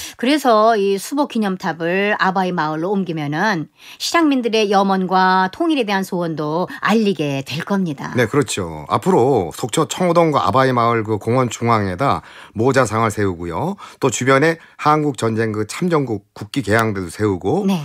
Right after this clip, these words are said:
Speaker 2: 또 북녘 땅 지도 조형물도 설치하자는 건데요.
Speaker 1: 네네. 이러면은 속초에 새로운 관광 자원이 생기겠죠.
Speaker 2: 아, 그렇죠.
Speaker 1: 예. 실향민 아픔을 달래고 통일을 염원하는 명소가 될 거고요.
Speaker 2: 네네.
Speaker 1: 네.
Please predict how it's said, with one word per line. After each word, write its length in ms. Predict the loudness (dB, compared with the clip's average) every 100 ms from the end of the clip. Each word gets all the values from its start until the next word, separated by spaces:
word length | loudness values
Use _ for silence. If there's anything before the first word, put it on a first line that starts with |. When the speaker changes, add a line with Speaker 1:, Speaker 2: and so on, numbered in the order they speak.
| -4
Speaker 2:
또 120 | -2 0
북녘 380 | 2 2 2
땅 320 | 2 0 0 -4
지도 280 | -4 -4
조형물도 560 | 0 0 2 0 -2 -4
설치하자는 560 | -4 -6 -2 0 0 -2
건데요. 360 | -2 0 0
Speaker 1:
네네. 640 | 0 -2 -2 -2 -4 -4 -8 -10 -4
이러면은 680 | 2 4 6 4 4 2 -2 -10
속초에 360 | -4 -4 0 0
새로운 380 | 2 4 4 2
관광 320 | 0 2 4
자원이 320 | 4 2 0
생기겠죠. 560 | -2 -2 -2 -6 -6 -4
Speaker 2:
아, 260 | 0 0 0
그렇죠. 220 | 0 0
Speaker 1:
예. 300 | 0 -2 -4 -6 -8 -8
실향민 440 | -2 2 2 4
아픔을 360 | 2 0 -4 -2
달래고 540 | -2 0 0 0 -2
통일을 440 | -2 0 2 2 2
염원하는 480 | 0 0 -2 -4
명소가 680 | -4 0 0 0 0 0 -2
될 180 | -2 0
거고요. 440 | 2 2 0 -2 -2
Speaker 2:
네네. 480 | 0 0 -2 -2 0
Speaker 1:
네. 380 | 0 0 -6